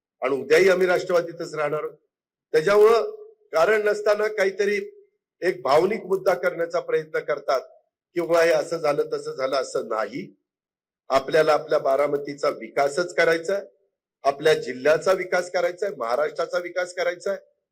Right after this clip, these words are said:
आपल्याला जगामध्ये भारताचा नावलौकिक वाढवायचा आहे. त्याच्यामध्ये जसं आज देशा-, जगामध्ये आपली पाच नंबरला अर्थव्यवस्था आलेली आहे, ती पहिल्या तीन मध्ये आपल्याला आणायची.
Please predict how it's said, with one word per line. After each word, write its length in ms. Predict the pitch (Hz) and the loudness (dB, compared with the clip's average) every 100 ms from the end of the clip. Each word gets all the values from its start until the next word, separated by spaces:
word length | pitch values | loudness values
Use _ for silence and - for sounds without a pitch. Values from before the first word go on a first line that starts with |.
| _ _ - | _ _ -2
आपल्याला 460 | 143 143 160 160 165 | 0 2 2 4 2
जगामध्ये 760 | 127 135 147 165 160 156 180 | 0 -2 4 4 2 -2 -2
भारताचा 960 | 175 117 135 151 147 160 160 180 170 160 - _ _ _ 117 | -2 0 0 0 0 -2 -2 0 2 0 -8 _ _ _ -4
नावलौकिक 720 | 143 165 170 180 175 196 185 | 2 4 4 0 -2 -6 0
वाढवायचा 480 | 180 175 190 185 208 | 0 2 -2 -2 -4
आहे. 80 | - _ _ _ _ _ _ - | -4 _ _ _ _ _ _ 0
त्याच्यामध्ये 520 | 160 170 165 170 170 | 2 2 0 -2 -4
जसं 360 | 165 160 180 180 180 _ _ _ _ _ | -4 -2 0 -2 -4 _ _ _ _ _
आज 240 | 139 165 170 | 4 6 4
देशा-, 720 | - - 151 - 175 175 151 | 0 -8 -6 0 0 0 -2
जगामध्ये 560 | 143 147 156 165 170 175 | 0 0 2 2 2 2
आपली 680 | 160 - 165 165 - - _ _ - | 2 0 -6 -6 -6 -18 _ _ 2
पाच 240 | 170 180 - 185 | 4 4 0 -2
नंबरला 360 | 175 175 180 | 0 2 4
अर्थव्यवस्था 680 | 170 160 180 180 175 180 175 | 2 2 -6 -4 -6 -2 2
आलेली 380 | 170 170 175 160 | 2 0 -2 -2
आहे, 120 | - - _ _ | -2 -12 _ _
ती 580 | _ _ 175 190 185 - | _ _ 2 2 2 2
पहिल्या 400 | 156 156 190 196 | 2 4 4 2
तीन 300 | - 196 190 | 0 -4 -2
मध्ये 240 | 196 202 | 2 2
आपल्याला 340 | 190 196 190 | 2 2 2
आणायची. 420 | 185 190 185 226 | 2 -2 -6 -8